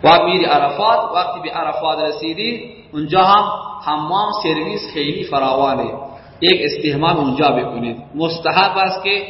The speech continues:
استحمامی رو انجام بدید. در صحرای عرفات مسجد بری بوده، وادی اورنه هست و کنار وادی اورنه مسجد اونجا هست. حالا مسجد نمیره، اون مسجد که در منا هست مسجد خیف هست،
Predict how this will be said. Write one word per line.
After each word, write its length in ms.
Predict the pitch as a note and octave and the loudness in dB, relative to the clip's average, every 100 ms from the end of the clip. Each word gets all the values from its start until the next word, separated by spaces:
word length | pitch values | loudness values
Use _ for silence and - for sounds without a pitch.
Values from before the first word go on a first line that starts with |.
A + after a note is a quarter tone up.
| - - - | -12 -18 -8
استحمامی 720 | C3+ C3 C#3 B2 D3+ F3 E3 | -8 -6 -6 -2 2 2 2
رو 80 | - | 0
انجام 420 | C3+ B2+ B2 B2 | 0 0 0 0
بدید. 240 | A#2 A2+ A2 - - - - | 0 -4 -8 -12 -16 -20 0
در 100 | E3+ | 4
صحرای 460 | E3+ F#3+ F#3 F#3+ A3+ | 6 6 6 6 4
عرفات 600 | - F#3+ F3+ F#3 A3 F3 - - - - - - - | 6 4 4 4 4 2 0 -6 -10 -12 -14 -10 4
مسجد 420 | D#3 - G#3+ G3+ - - - - - - - C#3 A#2+ D3 | 6 6 2 -4 -4 -6 -8 -12 -18 -20 -10 -8 -6 0
بری 120 | D3+ | 2
بوده، 340 | C3+ A2+ - - - C3 | 2 0 -4 -8 -12 -4
وادی 420 | C#3 E3 E3+ E3 | 4 6 6 4
اورنه 400 | D3+ D#3+ D#3 D#3 | -2 0 0 0
هست 300 | F3 - - - - - - - - | 0 -2 -6 -12 -16 -20 -20 -16 -2
و 80 | D#3 | 2
کنار 420 | - F3+ G3+ G3 | 4 6 6 6
وادی 280 | F3+ E3+ F3+ | 6 4 4
اورنه 320 | F3 E3+ A3+ | 4 4 2
مسجد 500 | G3 E3+ - A3 F3+ | 2 0 0 -6 -4
اونجا 360 | D3+ C3+ B2+ | -4 -4 -4
هست. 380 | B2 B2+ A#2+ - - - - - _ - | -4 -4 -6 -12 -20 -20 -20 -20 _ 4
حالا 320 | F3+ F#3 D3+ | 6 4 2
مسجد 300 | D#3+ - - | -2 -2 -4
نمیره، 520 | - D#3+ E3 D3 - | -2 0 0 0 0
اون 120 | G#3+ | -2
مسجد 480 | G3 F3 - A3+ A3 | 0 0 0 -4 -4
که 60 | F3 | 0
در 280 | E3 E3 | 2 2
منا 380 | D#3 D#3+ E3 E3 | 0 -2 0 2
هست 220 | F3 A3+ | 4 4
مسجد 320 | E3+ D3+ - E3 | 2 -2 -4 -14
خیف 380 | - A#3 A#3 | -10 -8 0
هست، 240 | A#3+ A#3+ | 2 2